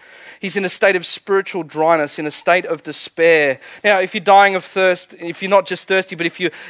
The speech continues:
dying of thirst, two things happen to you. First of all, you can't taste anything. Your tongue swells up. You, you, you can't taste anything. There's, there's nothing. There's a lifelessness. But because your tongue swells up, irony is you can't eat. There's a lack of strength.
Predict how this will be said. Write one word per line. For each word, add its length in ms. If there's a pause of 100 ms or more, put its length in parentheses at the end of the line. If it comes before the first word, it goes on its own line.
(160)
dying 460
of 100
thirst, 440 (500)
two 220
things 260
happen 320
to 140
you. 40
First 280
of 80
all, 100
you 80
can't 320
taste 340
anything. 500 (380)
Your 120
tongue 320
swells 400
up. 220 (440)
You, 180
you, 280 (240)
you 100
can't 340
taste 440
anything. 480
There's, 220
there's 220
nothing. 280
There's 140
a 60
lifelessness. 680
But 120
because 300
your 80
tongue 340
swells 360
up, 120
irony 300
is 140
you 80
can't 320
eat. 180 (240)
There's 160
a 60
lack 220
of 80
strength. 640